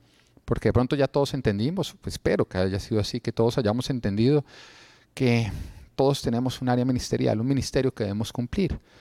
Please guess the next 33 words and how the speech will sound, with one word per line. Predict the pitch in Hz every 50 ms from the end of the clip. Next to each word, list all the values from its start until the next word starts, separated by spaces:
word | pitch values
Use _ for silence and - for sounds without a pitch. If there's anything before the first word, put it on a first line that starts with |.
| - - - - -
Pero | - 117 120
algunos | 120 127 147 151 139 -
todavía | - 151 127 120 123
de | 131
pronto | - - 110 117 - 143
se | 131
están | - - 104 104
preguntando, | - 143 127 117 110 - - 110 107 110 113 120
bueno, | 135 131 120
¿y | -
cómo | - - 117 123 127
hago | 135 135 135
yo | 131 143 139
para | - 143 139 139
identificar | 131 127 - - - - 107 - - 110 98 - -
cuál | - 120 110 101 98
es | 101 95 95
mi | 107 110 110
ministerio? | 123 127 135 - - - 262 269 254 190 135 104 87 110 117 - -
Pues | 120 104 - -
es | 160 - -
justo | - - 214 175 - - - 190
lo | 165 135
que | - - 113
vamos | 120 131 -
a | -
estar | - 131 120 120
viendo | 127 143 151 156 156 151 156 - -
en | - 110
el | 98 98 95
día | 113 113 117 117 120
de | 110 101 95
hoy. | 90 85 80 95 -